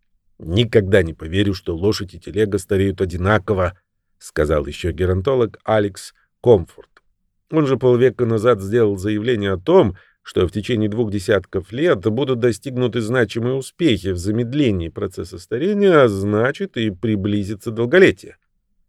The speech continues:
Но что мы видим? Человечество пока в той же точке. Итак, прошло пятьдесят лет,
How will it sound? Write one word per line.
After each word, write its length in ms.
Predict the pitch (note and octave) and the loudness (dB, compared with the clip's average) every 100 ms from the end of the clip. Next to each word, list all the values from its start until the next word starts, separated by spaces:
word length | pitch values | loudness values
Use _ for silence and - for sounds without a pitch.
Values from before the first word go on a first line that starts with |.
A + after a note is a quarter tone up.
| _ - | _ -8
Но 280 | F#2 G#2 F#2 | -2 0 0
что 340 | - - A#2+ | -2 2 4
мы 200 | B2 F#3 | 6 2
видим? 420 | A3 A#3 F2+ - _ _ _ - | 2 -2 -4 -10 _ _ _ -4
Человечество 720 | - A3 A#3 A#2 - - G#2 | 2 4 6 4 -2 -10 -6
пока 380 | F2+ D#3+ - E2 | -2 -2 -2 -4
в 80 | |
той 240 | _ B2+ G#2+ | _ 0 2
же 160 | C3 | 2
точке. 520 | F#3+ - F2+ - F#3+ - _ _ _ _ _ _ _ _ _ _ - | 0 0 -2 -4 -8 -8 _ _ _ _ _ _ _ _ _ _ -12
Итак, 640 | D#2+ E2 - A#2 C3 - | -4 -4 2 4 4 2
прошло 540 | - G#2+ F#2 - G2 B2 | 2 2 2 0 2 2
пятьдесят 480 | C3 G2 G2 G#2 | 0 -4 -2 0
лет, 400 | C#3+ A#2+ - _ | 2 0 -2 _